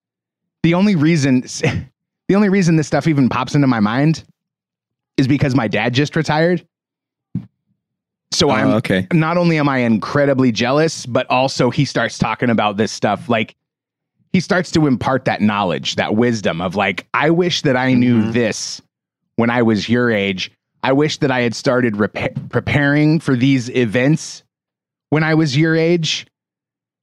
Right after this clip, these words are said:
Speaker 1: because now I'm here and I feel underprepared and I want to spare you this sort of trouble. But I really, I'm, I'm the kind of guy that only needs to be told once, you know,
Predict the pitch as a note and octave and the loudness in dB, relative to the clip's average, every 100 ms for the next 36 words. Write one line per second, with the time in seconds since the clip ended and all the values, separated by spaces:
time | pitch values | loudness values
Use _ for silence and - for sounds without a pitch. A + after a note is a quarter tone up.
0 | _ _ C#3+ A2+ C#3+ B2+ G#2 A#2 C#3 C#3 | _ _ -2 0 0 0 0 0 0 0
1 | C#3+ B2 A2 - C#3+ C3 C3+ D3 A#2+ A2 | 0 0 0 0 0 2 2 2 2 0
2 | G2+ - C#3+ C3+ C3 B2+ C3+ C3+ - B2+ | 0 -2 0 2 0 0 0 0 -2 -4
3 | - B2+ C3 C3+ A2 A2+ A#2 A#2+ A2+ A2 | 0 2 2 0 0 0 2 0 -4 -8
4 | - - - A#2 B2 B2 B2 A#2 - - | -8 -6 0 2 4 4 2 0 -4 -8
5 | - _ _ - - C3 A#2+ A2 G2 - | -12 _ _ -8 -2 0 2 2 0 -6
6 | _ _ _ _ _ _ _ _ _ - | _ _ _ _ _ _ _ _ _ -4
7 | - D3+ C#3+ E3+ D#3+ _ _ _ _ _ | 0 2 2 0 -2 _ _ _ _ _
8 | _ _ - D#3+ A#2+ _ _ _ _ _ | _ _ -2 -2 -4 _ _ _ _ _
9 | _ _ _ _ _ _ _ - E3+ F3 | _ _ _ _ _ _ _ -4 0 2
10 | F#3+ E3 D3 D#3+ D#3 F3 G#3 F3+ F3 D#3+ | 2 2 2 0 0 0 2 0 0 0
11 | C#3+ C#3 C3+ C3+ C3+ B2+ A#2 - A#2+ A#2 | 2 2 2 2 2 2 2 0 0 2
12 | C3+ B2 G2+ A2 C3+ - - - - B2 | 2 0 0 0 0 -2 -12 -18 -4 0
13 | A#2+ B2 | 0 -2